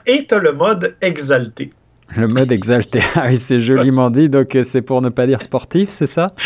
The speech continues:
Speaker 1: <laughs> Exactement. C'est qu'on n'a pas voulu. Je pense que personne ne prenait le,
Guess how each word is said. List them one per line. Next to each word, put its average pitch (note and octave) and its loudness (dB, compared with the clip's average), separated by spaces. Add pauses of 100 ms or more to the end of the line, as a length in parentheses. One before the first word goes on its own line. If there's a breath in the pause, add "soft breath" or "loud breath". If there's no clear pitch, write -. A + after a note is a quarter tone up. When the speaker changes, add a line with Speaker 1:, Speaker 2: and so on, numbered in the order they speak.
(220 loud breath)
Speaker 1:
<laughs> E3+ -6
Exactement. D3+ -2
C'est F#3 -10
qu'on D#3 0
n'a C#3 0
pas F#3 -2
voulu. D3 -2 (260 loud breath)
Je C3 0
pense D#3 0
que C#3 -2
personne C#3+ -2
ne C3+ 0
prenait C3 2
le, B2 0